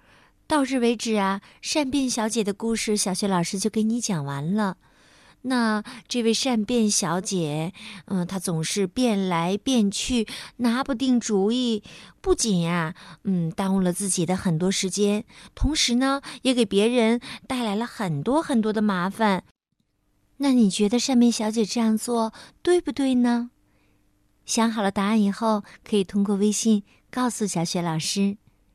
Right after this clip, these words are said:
好了，宝贝儿，故事就讲到这儿了。接下来呀，又到了我们读古诗的时间了。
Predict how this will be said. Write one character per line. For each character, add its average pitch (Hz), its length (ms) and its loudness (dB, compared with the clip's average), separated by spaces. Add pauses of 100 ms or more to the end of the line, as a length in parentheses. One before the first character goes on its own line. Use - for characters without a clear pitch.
(1200)
好 - 160 -2
了， 262 100 2
宝 254 140 2
贝 240 100 2
儿， 226 180 4
故 330 240 -2
事 214 220 0
就 196 140 0
讲 156 200 0
到 165 80 0
这 214 140 -4
儿 196 100 -2
了。 165 200 -6 (240)
接 214 160 0
下 196 160 0
来 175 80 -4
呀， 165 240 -4 (240)
又 226 120 2
到 208 200 -2
了 170 80 0
我 151 60 0
们 160 140 0
读 170 200 -2
古 147 200 -4
诗 175 220 -4
的 165 100 -2
时 156 200 -6
间 151 240 -4
了。 151 220 -4